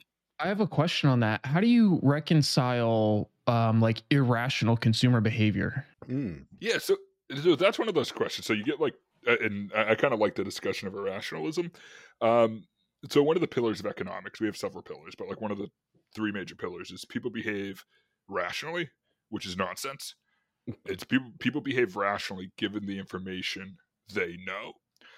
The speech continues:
Speaker 3: So whenever, like, I actually use this even in my, in my day-to-day life, which is that, like, if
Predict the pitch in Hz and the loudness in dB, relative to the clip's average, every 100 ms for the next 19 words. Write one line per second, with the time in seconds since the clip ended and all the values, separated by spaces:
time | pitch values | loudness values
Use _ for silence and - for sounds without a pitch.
0 | - _ - 127 120 _ _ _ _ _ | -20 _ 0 0 0 _ _ _ _ _
1 | _ 120 123 160 139 101 101 113 123 139 | _ 0 2 4 2 0 0 4 4 4
2 | 107 104 104 92 101 98 98 90 92 101 | -2 -4 -4 -6 -8 -6 -6 -4 -4 -2
3 | 92 90 92 90 95 92 90 90 - 117 | -6 -4 -6 -6 -8 -6 -8 -12 -10 -8
4 | 98 101 101 92 98 107 | -6 -4 -4 -4 -6 -10